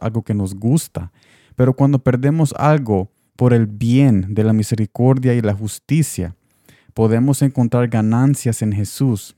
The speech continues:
que es nuestro mayor premio divino. Y algunos ejemplos de perder es perder una conversación, perder un argumento, perder una amistad que quizás nos estaba intoxicando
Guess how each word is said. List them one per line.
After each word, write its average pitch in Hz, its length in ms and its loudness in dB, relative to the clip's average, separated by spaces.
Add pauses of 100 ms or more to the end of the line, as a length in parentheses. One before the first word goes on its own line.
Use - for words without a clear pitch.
(120)
que 113 180 0
es 113 200 -2
nuestro 123 500 0
mayor 131 440 0
premio 120 600 -2
divino. 107 1300 -2 (260)
Y 117 80 -4
algunos 143 400 2
ejemplos 135 440 0
de 110 100 0
perder 120 560 -2 (240)
es 117 340 -2 (220)
perder 117 340 2
una 120 160 2
conversación, 127 1120 0 (240)
perder 117 380 2
un 113 100 2
argumento, 117 920 0 (180)
perder 123 340 2
una 143 140 2
amistad 135 480 2
que 127 140 -2
quizás 123 320 -2
nos 127 160 -2
estaba 120 580 -2 (240)
intoxicando 123 1200 0